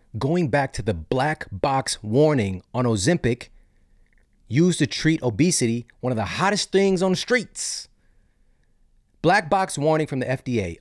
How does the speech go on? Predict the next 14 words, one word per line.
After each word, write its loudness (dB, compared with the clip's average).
on 2
the 0
drug 0
itself -6
states, -2
again, -6
in -2
rodents, 2
quote, 2
"causes 2
dose-dependent 0
and -4
treatment 0
duration-dependent -2